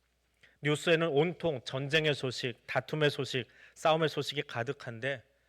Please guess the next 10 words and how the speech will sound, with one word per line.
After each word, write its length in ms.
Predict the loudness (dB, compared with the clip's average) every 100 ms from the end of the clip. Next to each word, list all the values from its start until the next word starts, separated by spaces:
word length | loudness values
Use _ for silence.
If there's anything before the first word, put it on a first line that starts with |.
| _ _ _
우리 160 | -4 -2
성탄 340 | -2 -4 0
예배 240 | 0 -2 -4
때 240 | -4 -4 -10 _ _ _ _
다 220 | -6 -4
같이 300 | -2 -4 -4
보았던 500 | -4 -6 -2 -4 -6 _ _ _ -8
아름다운 280 | -6 -4
풍경이 380 | -8 -10 -6 -6
하나 340 | -4 -6 -6